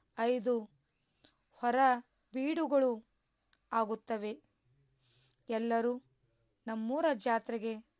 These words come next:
ತಪ್ಪದೇ ಬನ್ನಿ ಅಂತ ಹೇಳ್ತಾ, ಶಿರ್ಸಿ ಮಾರಿಕಾಂಬಾ ಜಾತ್ರೆದ ಇದೊಂದು ಪುಟ್ಟ ಪ್ರಬಂಧದ, ಜಾತ್ರಾ ಪ್ರಬಂಧದ ವಿಡಿಯೋ ನಿಮಗೂ ಕೂಡ ಇಷ್ಟವಾದಲ್ಲಿ ಪ್ಲೀಸ್ ನಮ್ಮ ಚಾನಲ್‌ಗೊಂದು ಲೈಕ್ ಮಾಡಿ, ಸಬ್ಸ್ಕ್ರೈಬ್ ಮಾಡಿ, ಶೇರ್ ಮಾಡಿ. Thank you,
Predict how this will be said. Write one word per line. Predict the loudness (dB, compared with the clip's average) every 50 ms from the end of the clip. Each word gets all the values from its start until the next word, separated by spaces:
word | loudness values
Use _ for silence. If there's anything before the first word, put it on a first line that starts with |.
| _ _ _ -10
ತಪ್ಪದೇ | -10 -10 -8 _ -4 -4 -2 0 0 -2 -2 -4 -6 -12 _ -12 -8
ಬನ್ನಿ | -6 -6 -4 -6 -6 -8
ಅಂತ | -8 -10 -10 -8 -6 -6 -6 -8 -10 _ _ _ _ _ _ _ _ _ _
ಹೇಳ್ತಾ, | -8 -6 -4 -4 -4 -2 -2 -2 -2 -2 -6 _ _ _ _ -20 _ -16 -10
ಶಿರ್ಸಿ | -8 -6 -4 -4 -4 -6 -8 -12 -10 -10 -8
ಮಾರಿಕಾಂಬಾ | -8 -8 -8 -8 -8 -8 -10 -10 -8 -6 -6 -6 -6 -6 -8 -8
ಜಾತ್ರೆದ | -8 -8 -8 -8 -8 -8 -10 -12 -10 -10 -10 -8 -8
ಇದೊಂದು | -8 -8 -8 -8 -8 -8 -8 -8 -8 -8
ಪುಟ್ಟ | -8 _ -10 -12 -10 -8 -10 -10
ಪ್ರಬಂಧದ, | -8 -8 -8 -6 -6 -6 -6 -4 -4 -2 0 -2 -2 -4 _ _ _ _ _ _ -20 -20 -20 _ _ _ _ _ _ _ -6
ಜಾತ್ರಾ | -4 -4 -4 -4 -4 -6 -8 -8
ಪ್ರಬಂಧದ | -8 -8 -10 -8 -6 -6 -6 -6 -6 -8 -8
ವಿಡಿಯೋ | -8 -6 -6 -6 -8 -8
ನಿಮಗೂ | -8 -10 -10 -10 -10 -10
ಕೂಡ | -8 -6 -6 -6
ಇಷ್ಟವಾದಲ್ಲಿ | -6 -8 -8 -10 -8 -8 -6 -6 -4 -4 -4 -4 -6 -8 _ _ -20 -20 -20 -20 -20 -20 -20 _ _ _ _
ಪ್ಲೀಸ್ | -4 -2 -2 -2 -4 -6 -10 _ _ _ -12
ನಮ್ಮ | -12 -10 -8
ಚಾನಲ್‌ಗೊಂದು | -6 -4 -4 -4 -4 -6 -6 -4 -4 -2 -2
ಲೈಕ್ | -2 0 -2 -4 -4 -6 -6
ಮಾಡಿ, | -6 -4 -4 -6 -8 _ -14
ಸಬ್ಸ್ಕ್ರೈಬ್ | -10 -10 -10 -10 -10 -10 -8 -6 -6 -6 -6
ಮಾಡಿ, | -6 -6 -4 -4
ಶೇರ್ | -4 -4 -6 -6 -8 -8 -10
ಮಾಡಿ. | -10 -10 -10 -10 -12 -12 -12 -10
Thank | -8 -6 -6 -6 -6 -6 -6
you, | -6 -6 -8